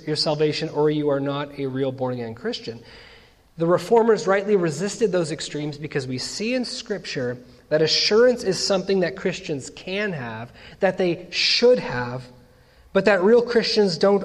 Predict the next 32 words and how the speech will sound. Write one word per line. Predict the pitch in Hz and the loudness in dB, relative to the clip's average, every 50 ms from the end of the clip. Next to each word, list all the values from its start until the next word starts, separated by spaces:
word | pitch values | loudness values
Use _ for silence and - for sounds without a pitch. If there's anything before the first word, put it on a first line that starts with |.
| - - - | -4 -10 -6
always | - 190 208 220 220 233 240 226 - - | 0 2 2 2 2 0 0 -2 -2 -6
have | - 214 233 233 208 165 | -8 -8 -6 -6 -4 -4
it. | 127 120 - - | -4 -6 -2 0
There | 160 170 170 | 0 0 4
is, | 180 202 220 202 - - - - - - - - - - - _ _ _ _ _ _ - _ _ - - - _ _ - _ _ _ _ - _ _ _ _ - | 4 2 2 2 -2 -8 -12 -14 -16 -20 -20 -20 -20 -20 -20 _ _ _ _ _ _ -20 _ _ -20 -20 -20 _ _ -20 _ _ _ _ -20 _ _ _ _ -8
there | 160 165 185 202 208 | 0 2 4 4 4
are | 214 214 208 | 4 2 0
times | 208 - - 190 185 185 196 214 226 226 - - - - - - - - - - _ _ _ _ _ - 151 | -2 -6 -4 -4 -2 0 0 0 0 -2 -4 -6 -8 -12 -16 -20 -20 -20 -20 -20 _ _ _ _ _ -14 -2
that | 156 165 180 180 170 - - - - - - - - | 2 2 2 2 2 -4 -10 -16 -18 -20 -20 -10 -2
they | 165 170 175 | 0 2 2
don't | 175 156 170 175 180 165 | 2 2 0 0 0 -2
have | - - 160 160 165 - | -4 -8 -8 -8 -10 -10
it. | - - - - - _ _ _ _ _ _ _ _ _ _ _ _ _ - | -12 -18 -20 -20 -20 _ _ _ _ _ _ _ _ _ _ _ _ _ -2
And | 160 170 165 | -2 0 2
so | - 214 190 | 2 0 2
for | - 220 190 | 2 0 0
those | 165 208 226 247 - - | 4 4 2 2 2 -2
who | 233 214 | -4 -6
do | 165 185 196 214 226 202 - - - - - | -4 -2 -4 -4 -4 -6 -8 -14 -20 -20 -16
struggle | - - - - 185 175 170 165 156 143 | -14 -14 -10 -4 -2 -2 0 0 0 0
with | 139 127 139 - | -2 -4 -8 -12
that | 135 120 - - | -14 -14 -14 -14
assurance | - - - - 147 135 127 131 | -12 -12 -10 -8 -8 -8 -8 -10
of | 127 117 | -10 -10
salvation, | - 139 127 131 139 143 139 - 190 185 | -8 -10 -8 -6 -6 -6 -6 -6 -8 -10
First | 175 - 214 214 208 - - | -8 -4 -4 -4 -4 -4 -8
John | 214 202 208 196 | -6 -6 -6 -8
should | 196 - 196 165 | -8 -12 -10 -8
be | 170 170 | -6 -6
a | 156 | -6
great | 143 156 165 180 180 | -6 -6 -4 -4 -4
encouragement. | 180 180 175 - - - 202 214 208 214 - - - 117 107 - | -6 -8 -12 -14 -10 -6 -6 -6 -6 -8 -14 -20 -18 -18 -18 -20